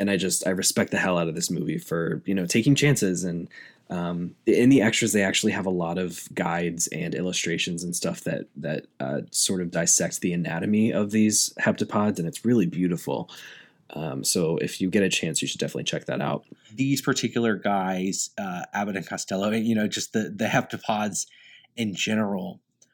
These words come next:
Speaker 2: what was so interesting about them is that they're horrifying looking. I mean, they are
Speaker 1: Oh, yeah.
Speaker 2: monsters,
Speaker 1: Yeah.
Speaker 2: and they pretty,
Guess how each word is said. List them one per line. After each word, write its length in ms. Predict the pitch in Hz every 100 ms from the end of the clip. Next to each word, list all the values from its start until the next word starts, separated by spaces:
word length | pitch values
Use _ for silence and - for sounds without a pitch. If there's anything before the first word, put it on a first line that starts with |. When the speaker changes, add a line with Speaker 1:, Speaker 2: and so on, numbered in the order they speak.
| _
Speaker 2:
what 140 | - 127
was 200 | 135 -
so 240 | 151 160 -
interesting 500 | 127 117 - 110 107
about 300 | 95 98 -
them 180 | 104
is 140 | 101 -
that 320 | 101 98 - _
they're 160 | 185 220
horrifying 1120 | - - 135 175 160 - 110 92 82 80 85
looking. 320 | 82 80 78
I 60 | 95
mean, 160 | 98
they 80 | 131
are 120 | 165 143
Speaker 1:
Oh, 100 | 107
yeah. 220 | 110 113
Speaker 2:
monsters, 800 | 123 120 - 95 78 - - - -
Speaker 1:
Yeah. 240 | 117 110
Speaker 2:
and 280 | 110 104 107 - 107 -
they 800 | 117 123 127 131 123 120 113 - -
pretty, 540 | - 170 190 196 -